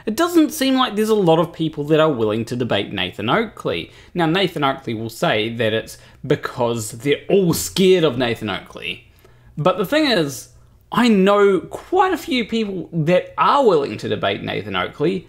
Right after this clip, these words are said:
but only if it is on a neutral platform.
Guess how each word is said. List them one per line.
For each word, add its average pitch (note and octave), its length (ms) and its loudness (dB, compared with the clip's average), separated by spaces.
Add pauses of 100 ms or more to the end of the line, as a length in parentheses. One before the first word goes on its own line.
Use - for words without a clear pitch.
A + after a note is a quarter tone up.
(520)
but D#3 480 0
only C4+ 760 0
if G#3+ 320 0
it F3+ 160 2
is F3 180 4
on E3+ 280 2
a D3+ 220 0
neutral C3+ 1000 2 (200)
platform. B2 800 -2